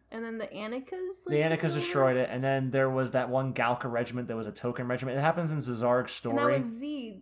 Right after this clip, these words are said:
Speaker 1: right?
Speaker 2: Yeah, Zed was head of that regiment and the token regiment. That's a lore episode now. And, um, they
Speaker 1: I'm
Speaker 2: sent
Speaker 1: sorry,
Speaker 2: them,
Speaker 1: the
Speaker 2: they sent them on a
Speaker 1: token?
Speaker 2: suicide.
Speaker 1: The token regiment?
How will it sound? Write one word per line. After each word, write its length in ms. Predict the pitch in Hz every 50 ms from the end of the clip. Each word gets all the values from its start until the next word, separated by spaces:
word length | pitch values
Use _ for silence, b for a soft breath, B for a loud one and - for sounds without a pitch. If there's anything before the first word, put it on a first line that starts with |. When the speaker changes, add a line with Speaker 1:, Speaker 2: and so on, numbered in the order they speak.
| - -
Speaker 1:
right? 220 | - 226 - 285
Speaker 2:
Yeah, 240 | - 165 165 156 143
Zed 400 | 127 113 123 156 165 156 147 147
was 160 | 127 139 131
head 160 | - 131 135 135
of 60 | 131
that 100 | 131 117
regiment 360 | 120 127 120 120 117 117 117
and 80 | 113 107
the 60 | 107
token 300 | - - 117 113 - 117
regiment. 460 | 110 110 110 101 107 107 104 101 - - _ _ -
That's 140 | 170 180
a 40 | 196
lore 200 | 214 247 277 285
episode 360 | - - 262 - - 120 104
now. 140 | 95 92 85 - _ _ _ _ _ _ _ -
And, 340 | 127 131 135 131 127 127 120
um, 440 | 123 120 120 120 120 117 117 117 110
they 100 | 131 131
Speaker 1:
I'm 40 |
Speaker 2:
sent 200 | - - - 160 285
Speaker 1:
sorry, 120 | 285 269
Speaker 2:
them, 80 | 262 247
Speaker 1:
the 40 | 202
Speaker 2:
they 40 | 180
sent 120 | 131 190 190
them 80 | 190
on 80 | 185 160
a 60 | 151
Speaker 1:
token? 80 | - -
Speaker 2:
suicide. 760 | - 175 170 165 - - 135 127 127 117 113 110 - - 131 -
Speaker 1:
The 80 | 254 247
token 460 | - - - 240 - - 480 453 453
regiment? 460 | 453 466 494 508 494 494 554 554 587